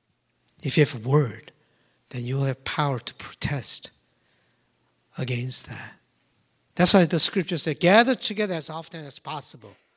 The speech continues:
So if you have every opportunity to s-, learn the word,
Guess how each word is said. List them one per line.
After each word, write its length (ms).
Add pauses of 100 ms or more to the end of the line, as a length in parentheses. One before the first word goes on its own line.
(480)
So 120
if 140
you 80
have 240
every 480
opportunity 600
to 140
s-, 120
learn 420
the 80
word, 380